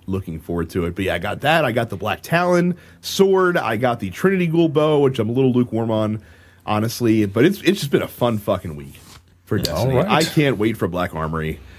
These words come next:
Speaker 1: Um, I'm gonna probably stream tomorrow as well, and, uh, and yeah, it's just really, it's been a lot of fun. I don't know what to, I don't know what to say. It's
Speaker 2: I,
Speaker 1: been a good
Speaker 2: uh,
Speaker 1: time.
Speaker 2: I got a lot of catching up to do.
Speaker 1: Yes, you do, but fortunately,
Speaker 2: <laughs>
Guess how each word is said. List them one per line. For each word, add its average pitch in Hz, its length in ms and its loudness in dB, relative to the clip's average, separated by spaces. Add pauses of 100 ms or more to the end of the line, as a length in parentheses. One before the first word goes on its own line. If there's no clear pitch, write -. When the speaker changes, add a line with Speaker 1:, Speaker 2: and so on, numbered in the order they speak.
(320)
Speaker 1:
Um, 78 560 -2 (160)
I'm 92 100 0
gonna 98 140 2
probably 98 220 2
stream 87 340 -2
tomorrow 80 360 0
as 78 160 -4
well, 71 400 -4 (300)
and, 78 300 -4
uh, 69 320 -4 (720)
and 90 120 0
yeah, 139 220 4 (400)
it's - 120 -14
just 123 140 -6
really, 120 240 2
it's - 120 -8
been 120 160 0
a - 40 2
lot 123 100 4
of 98 60 -6
fun. 82 240 -4 (120)
I 107 100 -2
don't 139 140 0
know 123 60 4
what 135 100 0
to, 139 100 2
I 127 80 2
don't 139 140 4
know 135 80 6
what 131 100 0
to 131 80 -2
say. 101 240 -2 (380)
It's - 100 -6
Speaker 2:
I, 104 200 2
Speaker 1:
been 101 100 2
a 107 120 2
good 107 100 0
Speaker 2:
uh, 95 60 -2
Speaker 1:
time. 85 240 -6 (440)
Speaker 2:
I 101 120 -6
got 104 160 0
a 95 80 2
lot 110 680 4
of 110 80 -2
catching 104 320 2
up 85 160 -2
to - 80 -16
do. - 180 -8 (420)
Speaker 1:
Yes, 147 220 2
you 156 120 2
do, 90 220 -2
but 87 140 -8
fortunately, 123 600 2 (220)
Speaker 2:
<laughs> - 100 -18